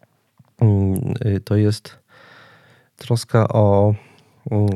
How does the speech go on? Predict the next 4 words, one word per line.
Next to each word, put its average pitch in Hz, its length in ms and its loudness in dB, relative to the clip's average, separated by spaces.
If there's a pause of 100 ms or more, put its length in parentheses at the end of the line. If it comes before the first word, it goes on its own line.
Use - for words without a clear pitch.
złoże 107 440 2
energetyczne. 101 960 -2 (1500)
My, 120 380 2 (1300)
y, 117 100 -2